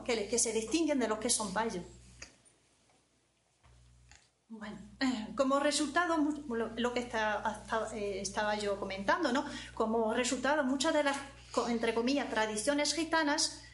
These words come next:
son el resultado de las adaptaciones pes-, pasadas de los gitanos con las prácticas locales y las reglas impuestas que actualmente perpetúan ellos, siguen perpetuando, ya que son olvidadas por sus vecinos los gitanos.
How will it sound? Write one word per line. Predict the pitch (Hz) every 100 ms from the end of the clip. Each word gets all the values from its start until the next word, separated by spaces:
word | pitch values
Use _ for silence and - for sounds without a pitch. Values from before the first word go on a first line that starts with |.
| -
son | - - 294 262
el | 269 285
resultado | 330 - 277 277 262 247
de | 262 262
las | 254 269
adaptaciones | 247 247 247 233 - 311 262
pes-, | 247 220 - -
pasadas | 226 294 277 226
de | 226
los | 269 294
gitanos | 311 277 262 254 - - - -
con | 277 277 277
las | 247 -
prácticas | 294 311 311 294 262 -
locales | 208 190 311 311 294 - - - -
y | 226
las | 220 233 - -
reglas | 302 302 269 254
impuestas | 226 247 - 294
que | - 247 - - -
actualmente | 233 269 285 269 277 302
perpetúan | 302 294 - 220 202 262 254
ellos, | 233 226 185
siguen | 185 247 233 226
perpetuando, | 220 214 190 190 180 269 294 233 - - - -
ya | 220
que | 240 254
son | 247 254
olvidadas | 294 285 202 220 254
por | 277
sus | 269 254
vecinos | 202 202 233 247
los | 254 262
gitanos. | 277 269 208 180 175 -